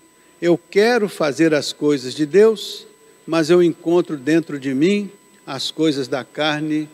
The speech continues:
as coisas do pecado. E isso vai fazendo a gente ficar numa dificuldade, num conflito. Graças a Deus, porque com a minha mente eu sou servo da lei de Deus, mas com a minha carne eu sou servo da lei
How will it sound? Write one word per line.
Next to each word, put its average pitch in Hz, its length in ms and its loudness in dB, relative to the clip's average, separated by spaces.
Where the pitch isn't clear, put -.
as - 200 -10
coisas 127 340 -2
do 117 140 -10
pecado. 107 480 -14
E 220 280 2
isso 247 300 -2
vai 196 220 -2
fazendo 196 440 -2
a 214 60 0
gente 175 300 -2
ficar 185 340 -2
numa 190 340 -2
dificuldade, 170 760 -4
num 170 160 0
conflito. 165 640 -2
Graças 180 640 0
a 156 100 0
Deus, 117 680 -10
porque 156 320 -2
com 165 160 -4
a 160 60 -2
minha 175 220 0
mente 170 480 0
eu 165 140 0
sou 180 500 -2
servo 180 640 -4
da 151 140 -2
lei 139 200 -2
de 131 160 -8
Deus, 110 560 -10
mas 139 240 -6
com - 140 -12
a 127 40 -4
minha 135 300 -2
carne 135 640 -8
eu 123 120 -8
sou 131 240 -2
servo 127 560 -4
da 117 160 -6
lei 117 400 -6